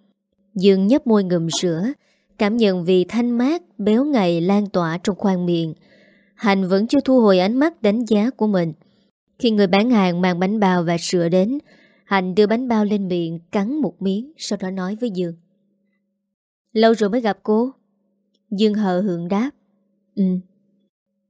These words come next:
Hạnh vẫn nhớ rất rõ câu nói của Long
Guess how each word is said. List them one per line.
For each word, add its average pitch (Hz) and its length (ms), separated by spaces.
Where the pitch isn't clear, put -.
Hạnh 196 300
vẫn 180 200
nhớ 202 240
rất 302 160
rõ 175 320
câu 214 180
nói 202 240
của 202 160
Long 196 240